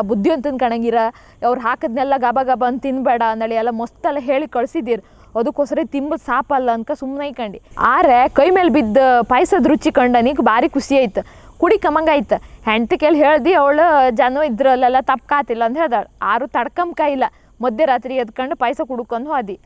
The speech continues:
ಆದ್ರೆ ಹಿಂಗೆಲ್ಲ ಆಯ್ತು ಅಂದೇಳಿ ಹೇಳ್ಕೊಂಡು ನೆಗೆಡ್ ನಮ್. ಅದ್ರ ಮೇಲೆ ಯಾರಾರು ಎಂತಾರು ಎಡವಟ್ಟು ಮಾಡ್ಕೊಂಡ್ರೆ ಇದನ್ನೇ ಹೇಳುದು, "ಹೆಡ್ ಹೆಂಡ್ತಿ ಮನೆ ಹೋದ ವ್ಯಾಪಾರ ಆಯ್ತು" ಅಂದೇಳಿ ಹೇಳ್ಕೊಂಡು. ಹೋಯ್, ಎಂತ ಗೊತ್ತಾ, ಮೂರ್ ಕತಿ ಕೇಳ್ರಿ,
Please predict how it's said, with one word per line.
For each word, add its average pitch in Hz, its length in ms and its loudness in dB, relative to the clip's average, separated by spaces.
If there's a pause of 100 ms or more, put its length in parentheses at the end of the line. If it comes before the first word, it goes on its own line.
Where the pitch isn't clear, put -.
ಆದ್ರೆ 240 340 -2
ಹಿಂಗೆಲ್ಲ 302 500 -2
ಆಯ್ತು 254 360 -2
ಅಂದೇಳಿ 262 240 -4
ಹೇಳ್ಕೊಂಡು 269 400 -6
ನೆಗೆಡ್ 294 360 -4
ನಮ್. 214 160 -8 (400)
ಅದ್ರ 277 220 6
ಮೇಲೆ 277 600 4
ಯಾರಾರು 294 360 4
ಎಂತಾರು 269 340 4
ಎಡವಟ್ಟು 294 380 4
ಮಾಡ್ಕೊಂಡ್ರೆ 240 580 0
ಇದನ್ನೇ 254 200 -2
ಹೇಳುದು, 294 300 2
"ಹೆಡ್ 254 480 0
ಹೆಂಡ್ತಿ 254 240 2
ಮನೆ 247 200 0
ಹೋದ 226 180 4
ವ್ಯಾಪಾರ 226 360 2
ಆಯ್ತು" 208 380 0
ಅಂದೇಳಿ 226 260 0
ಹೇಳ್ಕೊಂಡು. 208 440 -4 (1200)
ಹೋಯ್, 226 180 4 (320)
ಎಂತ 254 160 4
ಗೊತ್ತಾ, 202 400 4 (260)
ಮೂರ್ 302 200 6
ಕತಿ 226 220 2
ಕೇಳ್ರಿ, 220 460 2